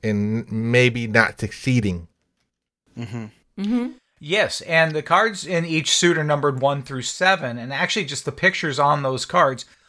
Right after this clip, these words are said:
Speaker 4: the ones are kind of, you know, a little more subdued, shadowy, but you get up to the powerful seven, and it's this close-up facial expression of Hyde all
Speaker 2: Mm-hmm.
Speaker 4: contorted. You know,
Speaker 2: <laughs> Yeah.
Speaker 4: <laughs> those
Speaker 3: Yeah.
Speaker 4: facial expressions conveyed in the cards definitely lent to the,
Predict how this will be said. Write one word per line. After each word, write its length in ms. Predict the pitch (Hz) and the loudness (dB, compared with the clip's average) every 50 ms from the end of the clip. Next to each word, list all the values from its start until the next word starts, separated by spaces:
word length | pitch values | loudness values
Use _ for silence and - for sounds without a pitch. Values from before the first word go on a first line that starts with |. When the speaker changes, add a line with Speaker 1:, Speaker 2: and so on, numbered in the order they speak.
| _ _ | _ _
Speaker 4:
the 100 | 165 160 | -4 -4
ones 500 | 151 151 185 196 196 196 190 185 170 143 | -2 0 2 2 2 2 2 0 0 0
are 80 | 165 147 | -2 -2
kind 340 | - - 175 175 170 170 160 | 0 2 2 2 4 4 2
of, 200 | 160 151 143 170 | 2 2 0 -4
you 80 | 208 | -2
know, 300 | 196 165 151 156 156 123 113 | 0 2 2 2 0 -6 -10
a 80 | 170 | -8
little 160 | 175 170 170 165 | -4 -4 -2 2
more 160 | 165 165 151 | 2 2 2
subdued, 500 | - - 147 123 113 135 143 143 143 123 | 2 0 -2 -4 -2 -2 -2 -2 -2 -2
shadowy, 600 | - - - 156 147 160 165 160 135 120 117 113 | -4 -2 0 0 2 2 2 2 0 -2 -4 -6
but 180 | 110 123 - | -6 -8 -8
you 60 | 127 123 | -6 -2
get 160 | 147 156 160 | 2 4 4
up 100 | 151 156 | 4 2
to 80 | - 147 | 0 -6
the 80 | 117 | -8
powerful 520 | 107 101 117 131 143 147 151 143 - 107 92 | -6 -2 0 2 2 2 2 0 -4 -6 -6
seven, 400 | - - 156 156 165 143 123 110 | -4 2 4 4 4 4 0 -4
and 100 | 110 113 | -6 -8
it's 180 | 117 95 - | -10 -10 -12
this 220 | - - 104 - - | -10 -8 -6 -6 -6
close-up 560 | - - - 165 165 165 - 165 131 - - | -6 -4 0 0 0 0 0 -2 -2 -2 -4
facial 460 | - - - 143 139 - - 139 117 | -2 0 0 2 2 2 2 2 0
expression 600 | 110 - - - - 127 127 135 131 - - 95 | 0 -2 -4 -4 0 0 2 2 2 0 -4 -6
of 120 | 95 98 90 | -8 -10 -10
Hyde 500 | - 107 123 147 151 143 143 147 147 139 | -8 -2 2 4 6 6 6 4 2 0
all 120 | 117 113 107 | -2 -4 -4
Speaker 2:
Mm-hmm. 80 | 110 | -4
Speaker 4:
contorted. 760 | 117 120 117 117 - - 127 131 139 156 151 113 113 104 101 - - _ _ - - - _ | -6 -6 -6 -4 -6 -4 -2 0 2 2 0 0 -4 -10 -12 -14 -16 _ _ -16 -16 -16 _
You 140 | 127 175 180 | -6 2 4
know, 140 | 180 170 | 6 6
Speaker 2:
<laughs> 140 | 160 147 131 | 6 6 6
Yeah. 260 | 151 139 131 190 185 - - - _ _ - - | 4 2 2 2 0 0 -4 -16 _ _ 0 2
Speaker 4:
<laughs> 360 | 240 - - - - - - | 2 2 2 -2 -12 -18 -2
those 200 | - 180 175 165 | 2 2 4 6
Speaker 3:
Yeah. 100 | 180 175 | 4 4
Speaker 4:
facial 440 | 170 196 202 214 - - 202 170 160 | 6 4 4 4 4 2 2 2 2
expressions 840 | 147 131 117 - - 165 180 185 180 - 170 147 139 135 127 - - | 2 0 -2 2 6 6 6 6 6 4 2 0 0 -2 -4 -6 -6
conveyed 420 | - 135 135 127 143 151 165 156 | -4 -2 0 2 2 2 2 0
in 120 | 156 143 | -2 -4
the 60 | 131 123 | -4 -6
cards 440 | - - 147 151 151 135 120 113 | 0 2 4 4 4 2 0 -2
definitely 540 | 113 139 143 139 - 170 147 135 131 127 123 | 0 0 0 0 -2 -6 -6 -6 -6 -6 -6
lent 720 | 117 120 - 123 120 123 120 120 117 - - - - - 127 | -8 -10 -12 -8 -6 -4 -4 -4 -4 -6 -8 -10 -12 -12 -12
to 280 | - - 131 120 113 113 | -8 -6 -4 -4 -4 -6
the, 260 | 104 110 104 101 | -8 -10 -12 -14